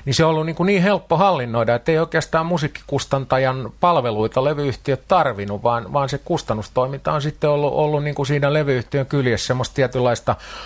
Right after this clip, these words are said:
jos ei nyt pöytälaatikkotoimintaa, mutta semmoista subventiotoimintaa. Et, et se, se on, se on se syy, että musta niinku yhdeksänkymmentäluvun alussa markkinat alkoi aukea, kun tänne tuli enemmän levyyhtiöitä, monikansalliset tuli, ja ne alkoi niinku tuomaan myöskin niitä kansainvälisiä bisnesmalleja mukana. Et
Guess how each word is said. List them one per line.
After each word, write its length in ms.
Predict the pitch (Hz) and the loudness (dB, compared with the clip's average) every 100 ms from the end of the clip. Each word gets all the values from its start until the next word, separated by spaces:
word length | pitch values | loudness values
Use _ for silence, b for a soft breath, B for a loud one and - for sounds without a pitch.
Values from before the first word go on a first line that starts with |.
| B - | B -2
jos 160 | 143 | 0
ei 60 | 151 | 0
nyt 140 | 139 | 2
pöytälaatikkotoimintaa, 1160 | 170 147 123 117 107 - 117 120 110 107 - 113 | 2 2 2 2 0 -2 -2 0 0 -2 -2 -2
mutta 200 | 117 - | -2 -4
semmoista 300 | 127 120 - | -4 -4 -2
subventiotoimintaa. 1160 | 151 117 101 90 92 - 110 92 85 - 98 101 | -2 0 -2 -2 -4 0 -2 -2 -6 -4 -2 -2
Et, 100 | - - | -4 -6
et 200 | 87 113 - | -4 -6 -8
se, 160 | - - | -6 -4
se 240 | 135 - 165 | 0 2 2
on, 220 | 147 131 | 2 -2
se 120 | - | 0
on 160 | 175 135 | 0 0
se 120 | 127 | -4
syy, 340 | - 147 113 | 0 0 2
että 160 | 101 - | 0 -2
musta 280 | 135 - 135 | -6 -2 -2
niinku 240 | 127 127 | -2 -2
yhdeksänkymmentäluvun 880 | 123 - - - - 170 147 165 160 | -4 -6 -18 -12 0 0 2 2 4
alussa 320 | 185 156 - | 2 0 0
markkinat 480 | 151 165 - 131 127 | 2 0 0 -2 0
alkoi 300 | 139 127 156 | 2 2 2
aukea, 320 | 147 139 107 | 2 0 -2
kun 180 | - 110 - | -2 -4 -2
tänne 200 | 123 113 | -2 -4
tuli 280 | - 127 | -2 0
enemmän 320 | 143 131 120 123 | 2 0 0 0
levyyhtiöitä, 600 | 127 110 104 - 113 - | 0 -2 -4 -4 -4 0
monikansalliset 640 | 131 117 113 104 107 101 92 - - - | 0 0 -2 -2 -2 -4 -4 -6 -10 -2
tuli, 300 | 123 117 - | 0 2 0
ja 220 | 127 123 | 0 0
ne 160 | 123 135 | 2 2
alkoi 280 | 135 123 123 | 2 0 -2
niinku 180 | 123 - | -2 -2
tuomaan 460 | 156 131 107 98 | 0 2 0 -6
myöskin 340 | 95 98 - 104 | -6 -6 -4 -6
niitä 140 | 101 | -4
kansainvälisiä 720 | 127 107 101 104 101 101 110 | -2 -2 -4 -8 -10 -10 -8
bisnesmalleja 680 | 110 117 - - 110 104 107 | -6 -6 -8 -10 -8 -6 -4
mukana. 520 | 123 127 107 92 | -2 0 -2 -6
Et 60 | 87 | -12